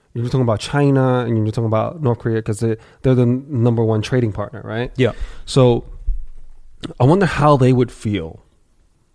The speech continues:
Speaker 1: having, let's just say if it is a woman elect, and we're all, this is all, like, hypothetical here,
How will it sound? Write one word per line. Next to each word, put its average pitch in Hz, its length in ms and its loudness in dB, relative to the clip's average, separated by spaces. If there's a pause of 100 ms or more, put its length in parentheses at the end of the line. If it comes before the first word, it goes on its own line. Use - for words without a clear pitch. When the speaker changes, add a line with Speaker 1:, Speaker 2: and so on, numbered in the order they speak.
(420)
Speaker 1:
having, 113 680 0 (400)
let's 120 180 0
just 123 160 -2
say 120 140 0
if 107 120 0
it 107 120 2
is 110 200 2
a 107 60 0
woman 101 300 -2
elect, 101 320 -6
and 120 160 2
we're 165 160 6
all, 151 120 6
this 170 180 2
is 147 120 0
all, 127 320 6
like, 107 320 0 (340)
hypothetical 113 680 0
here, 131 380 0